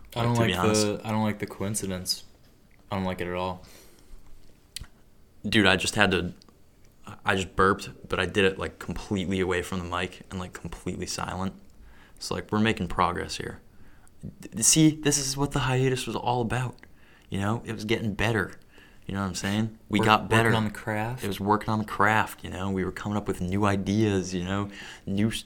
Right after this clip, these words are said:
Speaker 2: new segments, which I'm not gonna r-, announce yet because, uh, I kinda haven't really even talked to Colin about them <laughs> yet. But <laughs> I came up with them with my roommate. Um,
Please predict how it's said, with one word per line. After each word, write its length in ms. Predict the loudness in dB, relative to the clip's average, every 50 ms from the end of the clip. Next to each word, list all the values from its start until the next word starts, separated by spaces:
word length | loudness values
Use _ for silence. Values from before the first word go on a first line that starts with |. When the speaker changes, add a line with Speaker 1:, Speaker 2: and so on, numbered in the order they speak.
| -10 -2
Speaker 2:
new 180 | 2 4 4 4
segments, 800 | 4 4 2 4 4 4 4 2 0 0 -2 -4 -4 -6 -2 -2
which 240 | -4 -2 -2 -4 0 2
I'm 160 | 4 4 6
not 180 | 4 2 2
gonna 300 | 2 0 0 0 -4 -4 -8 -14 -20 -20 -20 -20 -12 -8
r-, 240 | -4 0 0 0 -2 -2 -8
announce 480 | -6 -2 2 2 2 2 2 0 -2 -4
yet 200 | -4 -4 -6 -12 -14 -20 -20 -20 -20 -20 -20 -20 -20 -20 -18 -12 -6
because, 640 | -6 -6 -6 -4 -6 -6 -4 -4 -4 -4 -6 -6 -10 -18 -20 -20 -20 -20 -20 -20 -20 -20 -20 -20 -20 -20 -20 -20 -18 -8 -6
uh, 480 | -4 -4 -4 -6 -6 -8 -8 -8 -10 -12 -14 -14 -16 -8 -6
I 80 | -6
kinda 320 | -6 -2 0 0 2 2 0
haven't 380 | 0 0 0 2 0 0 0
really 260 | 0 0 2 2 0 -2
even 240 | -4 -6 -8 -12 -14 -16 -20 -20 -18 -6 2
talked 260 | 4 4 4 4 0
to 40 | -6
Colin 360 | 0 4 4 4 4 4 2
about 260 | 0 -4 -4 -6 0
them 100 | 8 12 12 12
<laughs> 120 | 12 12 12
yet. 480 | 12 10 8 6 4 4 2 0 0 -4 -6 -12 -20 -16 -12
But 560 | -10 -10 -8 -8 -10 -10 -10 -10 -10 -10 -10 -10 -14 -20 -20 -20 -20 -20 -20 -20 -20 -20 -20 -20 -20 -20 -20 -20 -20 -20 -20 -20 -20 -20 -20 -20 -18 -10 -6 -2 0 2
<laughs> 120 | 2 0
I 40 | 0
came 200 | 4 6 8 8
up 120 | 8 8 8
with 80 | 6 4
them 140 | 4 4 4
with 140 | 2 2 2
my 80 | 2
roommate. 400 | 4 4 4 4 4 2 0 -2 -8 -16 -20 -20 -20 -20 -16 -14 -12 -12 -12 -14 -16 -14 _ 0
Um, 420 | 2 4 4 4 2 2 -2 -6